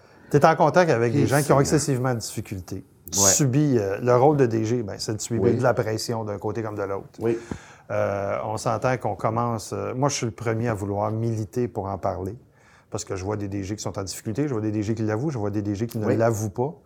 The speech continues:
Speaker 2: Oui.
Speaker 1: Euh, comment tu vis ça ? Comment tu te protèges ? Puis comment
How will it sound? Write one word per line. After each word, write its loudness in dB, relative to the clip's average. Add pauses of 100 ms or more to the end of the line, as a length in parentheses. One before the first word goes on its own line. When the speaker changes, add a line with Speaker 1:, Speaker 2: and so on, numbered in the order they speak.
Speaker 2:
Oui. 0 (320)
Speaker 1:
Euh, 0 (100)
comment 2
tu -6
vis 0
ça ? 4
Comment 2
tu -4
te -6
protèges ? 2
Puis -20
comment 2